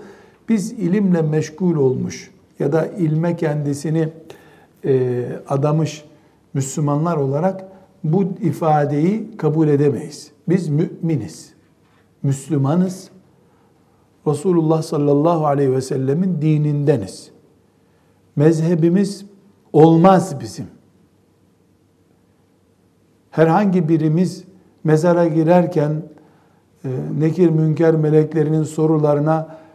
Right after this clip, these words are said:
"Müslüman Hanefiyim." diye cevap vermeyeceğiz. Gösterirler sana Hanefi ne demek orada. Ebu Hanife bizim hocamızdır. Önünde ilminden dolayı saygıyla durduğumuz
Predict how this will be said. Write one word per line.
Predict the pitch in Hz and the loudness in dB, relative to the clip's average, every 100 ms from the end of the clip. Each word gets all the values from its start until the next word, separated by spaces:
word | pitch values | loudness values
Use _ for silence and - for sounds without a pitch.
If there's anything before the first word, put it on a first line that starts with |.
| _ | _
"Müslüman | 147 175 175 196 220 233 | 2 2 4 4 6 4
Hanefiyim." | 208 - 208 208 202 220 208 185 | 2 2 4 4 4 2 4 6
diye | 180 208 | 6 6
cevap | 190 196 190 180 | 6 4 4 2
vermeyeceğiz. | 165 123 107 98 85 - - _ _ _ | 2 0 -4 -10 -16 -18 -20 _ _ _
Gösterirler | - 135 190 190 185 190 | -4 -2 2 0 2 0
sana | 143 151 131 | 0 -2 0
Hanefi | 131 135 131 131 | 0 0 -2 -2
ne | 120 | -2
demek | 110 95 92 | -4 -8 -12
orada. | 90 90 - - _ _ _ _ _ _ _ 135 | -12 -12 -18 -20 _ _ _ _ _ _ _ -4
Ebu | 127 160 214 180 | -2 2 2 2
Hanife | 156 156 156 151 147 165 190 220 - - - _ _ _ _ _ _ _ _ 147 | 2 0 2 2 0 2 4 2 -4 -16 -20 _ _ _ _ _ _ _ _ 0
bizim | 160 147 202 214 - - | 2 2 0 -2 -10 -4
hocamızdır. | 165 180 175 131 101 - - - - _ _ _ _ _ _ _ _ _ _ _ _ | 4 6 6 4 -2 -12 -20 -20 -20 _ _ _ _ _ _ _ _ _ _ _ _
Önünde | 165 175 180 175 170 175 175 - - - | 2 4 4 4 4 2 0 -8 -20 -4
ilminden | 165 156 160 165 165 185 190 180 | 2 2 2 0 2 2 2 2
dolayı | 160 143 143 143 | 2 2 0 -2
saygıyla | - 147 143 170 175 170 | -2 -2 0 2 2 2
durduğumuz | 170 170 170 175 185 190 - | 2 0 2 2 2 -2 -6